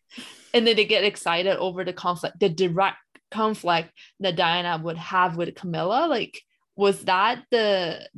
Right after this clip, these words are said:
dramatic effect that they were having in mind? Because if not, then I really don't understand what's the purpose of the song. Like, I honestly don't see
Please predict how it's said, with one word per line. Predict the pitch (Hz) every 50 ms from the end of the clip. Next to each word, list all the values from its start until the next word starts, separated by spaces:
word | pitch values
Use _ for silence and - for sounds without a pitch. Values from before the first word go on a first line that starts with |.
| - - - _
dramatic | 202 196 185 180 175 180 185 202 196 196
effect | 160 - 165 165 170 -
that | - 180
they | 170 170
were | 160 165 156
having | 156 175 165 170 170 185 185 180
in | 175 165 165
mind? | 160 156 160 180 226 285 339 370 359 - _ _ _ _ _ _ _ 220
Because | 269 254 226 277 294 294 294 285 269 247 226 - _ _ _ _ -
if | 269 277 226 214
not, | 196 202 214 208 220 247 330 403 381 311
then | 294 285 254 247
I | 233
really | 220 202 208 226 247 269 285 247 220 208
don't | 226 208 208 208 208 -
understand | - 202 196 190 190 196 165 - 175 175 175 170
what's | 170 170 165
the | - 165 160
purpose | - - - 165 160 160 - 156 151 156 - -
of | - 170 165 160 165 -
the | - 247
song. | - - - - - - - 208 226
Like, | 233 208 - - -
I | 220 208 - - _
honestly | - - 208 202 208 202 - - 196 185 175
don't | 165 165 175 170 170 175
see | 165 - - - 175 165 160 156 147 - -